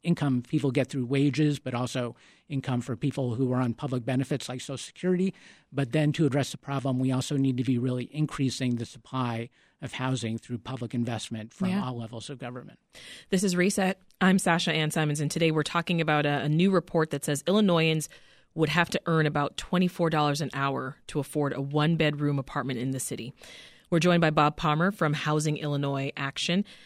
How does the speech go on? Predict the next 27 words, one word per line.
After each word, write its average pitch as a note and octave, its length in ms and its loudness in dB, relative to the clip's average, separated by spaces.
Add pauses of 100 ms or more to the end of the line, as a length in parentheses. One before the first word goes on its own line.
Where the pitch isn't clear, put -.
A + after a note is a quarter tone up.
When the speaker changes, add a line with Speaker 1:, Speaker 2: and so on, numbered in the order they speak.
(140)
Speaker 2:
who F3 220 4
helped F3+ 340 0
conduct D#3+ 460 0
the D#3 80 0
study C#3 340 -2
to C#3+ 80 -2
break D3 300 0
down C#3+ 220 0
the C#3+ 80 0
gap C#3 320 -2
between C#3+ 500 -2
wages E3 800 0
and C#3+ 340 -2
rental C3+ 260 -4
prices. - 440 -8 (280)
Let's E3 140 -4
go F3+ 80 4
back D#3+ 180 2
to - 80 -2
the D3+ 80 0
phones, C#3+ 300 -2
Bob. C#3 240 -4
Here's D3+ 240 -2
Grace D#3 540 0
in D3 180 -2
Lakeview D3 340 -2
East. E3 300 -4